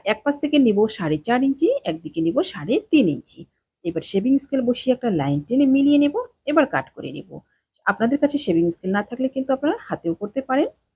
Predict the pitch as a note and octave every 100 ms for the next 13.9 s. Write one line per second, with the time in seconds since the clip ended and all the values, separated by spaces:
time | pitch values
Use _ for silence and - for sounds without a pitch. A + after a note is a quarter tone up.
0 | _ _ _ _ _ _ - G#3 B3 C4+
1 | E4 C#4 C4+ C#4+ C#4+ G#3 E3+ - F#3 F#3
2 | F#3+ A#3 D4+ D#4 D4 C#4 D4 - C#4+ C#4+
3 | D#4 D5+ - _ _ _ _ _ _ _
4 | _ _ _ _ _ _ _ _ _ _
5 | _ _ - G#3+ A3 - E4 G3+ - F#3+
6 | F#3+ G3 D4 - - G3 F#3+ G3+ C4+ C#4+
7 | C#4 - G3+ - F3+ D4 A3 E3 - C#4+
8 | G#3 - C#3+ G#3+ C#5+ - _ - A2+ -
9 | - - - - F#3+ _ _ _ _ _
10 | _ _ _ _ _ _ _ _ B3+ D4
11 | D4 G#3+ G3+ G3 - C4 G#4+ - A3 E3+
12 | D#3+ F3+ F3+ _ _ _ _ _ _ _
13 | _ - - A3+ C#4+ - C#4 D#4